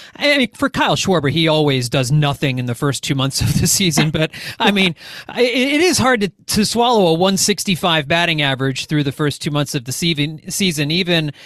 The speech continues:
Speaker 1: as little weight as we give batting average anymore. One sixty-five is one sixty-five. But seriously, with, with Schwarber and June, how can he go from being so bad in April and May and then flipping a dang switch every year once June rolls around? I mean,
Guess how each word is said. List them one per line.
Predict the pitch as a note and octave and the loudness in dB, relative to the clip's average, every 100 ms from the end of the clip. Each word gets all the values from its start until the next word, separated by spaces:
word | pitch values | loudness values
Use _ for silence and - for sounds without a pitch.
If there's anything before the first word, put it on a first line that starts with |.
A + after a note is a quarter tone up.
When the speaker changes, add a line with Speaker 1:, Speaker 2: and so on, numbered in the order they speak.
| - - - | -20 -20 -6
Speaker 1:
as | E3+ D#3 C#3+ | 0 2 2
little | F3+ D#3 | 2 4
weight | D#3+ E3 | 2 2
as | D3 | 0
we | C3 | 0
give | C#3 C3+ A2+ | -2 -2 0
batting | D#3 D#3 C3+ | 2 2 0
average | B2+ B2 | -2 -2
anymore. | C3+ B2 C3 C#3 B2+ | -2 -2 0 0 0
One | B2 A#3 | 0 0
sixty-five | F#3+ F3+ - C3 D#3 C3+ | 0 -2 -4 -2 0 0
is | A#2+ | -2
one | C#3 C3 | -4 -4
sixty-five. | C#3+ - B2 - C#3+ B2 | -6 -8 -10 -2 -2 0
But | D#3 D#3+ - - - | -2 -4 -6 -20 -10
seriously, | - F#4 E4 - G3+ | -2 2 2 2 2
with, | E3+ D#3+ | 2 2
with | F#3 F3 | 0 0
Schwarber | - - D4+ D4+ G#3+ F#3 | -2 0 2 2 2 2
and | F3 E3+ | 0 -2
June, | - G#3 F#3+ D#3 C#3+ - - _ | 0 2 2 2 -2 -12 -20 _
how | - E4 | -2 0
can | F#4+ C4+ | 2 2
he | A#3 G3 | 2 4
go | G#3 | 4
from | F#3+ F#3+ | 4 2
being | E3+ E3+ | 2 0
so | D#3+ - - B3 E4 | 0 -2 2 4 4
bad | G3 C3 A2+ G#2 A#2 - _ | 2 0 -2 -4 -6 -12 _
in | F3 E3 | 0 2
April | E3+ E3 E3+ | 2 2 2
and | D#3 | 2
May | D3 C#3+ C#3+ | 2 2 0
and | D#3+ D#3+ | 0 0
then | F3+ | 0
flipping | E3 - C4+ D#4+ C#4 | -2 -4 -4 -2 0
a | G#3+ | 0
dang | F#3+ F3+ F3 | 2 2 0
switch | - G3 F#3+ | 0 0 2
every | F#3+ D3 D3 | 0 2 2
year | C#3+ D3+ | 4 2
once | D3 C#3+ - | 2 0 0
June | F3 F3 | 0 2
rolls | D#3 C#3 C3 | 2 0 0
around? | C3 C3 C#3 | -2 -2 0
I | |
mean, | F3+ F3+ | 0 0